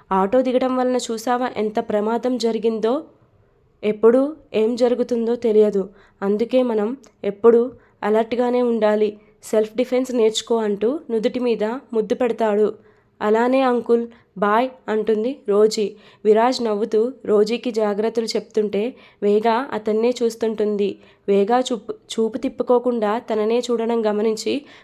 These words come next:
కన్ను కొడుతూ సైడ్ స్మైల్ ఇస్తాడు విరాజ్. వేగ వెంటనే తలదించేస్తుంది. "రోజీ, రా వెళ్దాం" అంటుంది. సరోజిని, రంగయ్య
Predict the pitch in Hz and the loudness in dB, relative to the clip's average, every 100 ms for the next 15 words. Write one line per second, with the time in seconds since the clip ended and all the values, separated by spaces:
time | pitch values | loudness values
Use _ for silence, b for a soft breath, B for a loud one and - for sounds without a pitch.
0 | - 220 220 233 247 233 240 254 233 214 | -2 2 2 4 2 2 0 0 0 0
1 | 214 247 233 214 214 220 208 262 220 208 | -2 -4 -2 -4 -4 -2 0 2 2 2
2 | 196 196 b b b 196 202 240 254 226 | 0 -6 b b b 0 2 2 0 -2
3 | 226 220 226 220 202 233 226 226 214 214 | -2 -4 -2 -2 -2 -2 -2 -4 -4 -4
4 | 202 208 196 b b - 226 233 254 320 | 0 -2 -4 b b 0 4 4 2 -2
5 | - - 226 262 254 240 254 254 214 214 | -6 -2 0 2 0 0 0 0 -2 -2
6 | 208 208 202 - b b - 220 214 240 | -2 0 -2 -4 b b -2 2 4 2
7 | 262 262 240 226 226 202 | 2 0 0 0 0 0